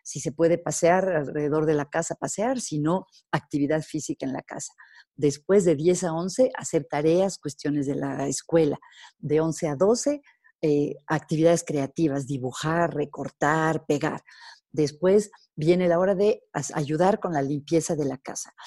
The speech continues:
hacer su cama. Bueno, hacer la cama tal vez es mejor más temprano, ¿verdad? Pero hacer tareas que tengan que ver con la limpieza de la casa. Después, a lo mejor, comer o ayudar a hacer la comida.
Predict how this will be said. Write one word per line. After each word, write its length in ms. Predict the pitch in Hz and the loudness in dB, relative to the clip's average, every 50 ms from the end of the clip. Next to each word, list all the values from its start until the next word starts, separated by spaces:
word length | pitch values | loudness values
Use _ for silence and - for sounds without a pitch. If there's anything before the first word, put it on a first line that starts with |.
| - - - _ | -20 -20 -12 _
hacer 260 | - 143 - - 151 | -6 -4 -2 -2 -4
su 220 | - - - 143 | -4 -6 -8 -10
cama. 480 | - - 170 175 180 190 196 196 196 196 | -6 -4 -4 -2 -2 -4 -4 -6 -6 -4
Bueno, 220 | 185 - 196 180 | -4 -4 -2 -2
hacer 220 | 175 - - 180 165 | -2 -2 0 0 2
la 100 | 185 175 | 0 2
cama 260 | 180 175 180 180 - | 2 2 0 2 2
tal 120 | - 156 | 2 2
vez 100 | 156 156 | 2 0
es 80 | 151 143 | 0 -2
mejor 260 | 143 135 - 170 160 | -4 -2 -2 -2 -2
más 140 | 156 151 - | 0 -2 -2
temprano, 420 | - 147 139 147 151 147 139 143 | -4 -2 0 0 0 0 0 -2
¿verdad? 240 | 143 143 139 165 190 - - - - - - _ | -2 0 2 2 0 0 -6 -14 -18 -18 -6 _
Pero 180 | - 175 165 180 | 4 6 6 6
hacer 240 | 175 - 220 214 | 6 6 2 2
tareas 340 | 208 202 185 190 185 180 180 | 2 2 4 6 4 4 4
que 80 | - 160 | 0 -2
tengan 260 | - 165 156 156 147 | 0 0 0 0 -2
que 100 | - 151 | -2 0
ver 140 | 139 147 147 | 0 0 0
con 260 | - 160 151 139 - - | 0 -2 -2 -2 -4 -4
la 200 | - 143 143 143 | -4 -2 0 0
limpieza 460 | 143 139 139 - - 151 139 - 143 | 0 0 -2 0 0 0 0 0 -2
de 80 | 135 143 | -2 -2
la 120 | 160 165 | -2 -2
casa. 360 | - 240 254 247 - 254 247 - - - - - - - _ _ | 0 -2 -2 0 -2 -4 -4 -4 -10 -20 -20 -20 -20 -20 _ _
Después, 460 | - 156 160 156 - _ 123 123 123 | 0 0 0 0 2 _ 0 0 2
a 60 | 160 | 0
lo 80 | 151 139 | -2 0
mejor, 400 | 135 135 135 - - 160 156 151 - - _ _ _ _ | -2 -4 -4 0 0 0 0 0 -6 -14 _ _ _ _
comer 540 | _ - 143 143 156 170 185 202 220 240 233 | _ -2 0 2 2 4 4 6 6 6 4
o 80 | 208 156 | 4 2
ayudar 320 | 147 147 143 139 139 - | 0 0 0 0 0 0
a 40 | 147 | 0
hacer 200 | 143 - 160 147 | -2 -2 -2 -4
la 100 | 156 156 | -4 -6
comida. 540 | - - 151 156 190 214 226 214 214 220 | -8 -8 -4 0 0 2 4 2 2 0